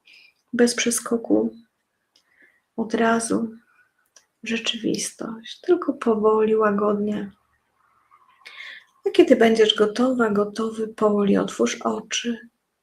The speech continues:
Rozejrzyj się po pomieszczeniu. Zauważ kolory, światło, kształty.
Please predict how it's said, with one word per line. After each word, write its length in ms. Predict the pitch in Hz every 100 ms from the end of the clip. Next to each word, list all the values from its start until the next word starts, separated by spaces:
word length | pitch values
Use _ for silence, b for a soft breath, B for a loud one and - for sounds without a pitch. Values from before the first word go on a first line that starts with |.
| _ b b b b _
Rozejrzyj 500 | 247 247 220 214 214
się 120 | 202
po 180 | 202 208
pomieszczeniu. 1080 | 202 202 190 - - 294 285 254 240 240 240 _ _ _ _ _ _ _ _ _ _ _ b b b b _
Zauważ 520 | - 214 208 202 196
kolory, 600 | - 220 214 226 233 233
światło, 840 | 233 - 202 208 214 - 240 240 233 233 _
kształty. 840 | - - 214 208 208 214 254 247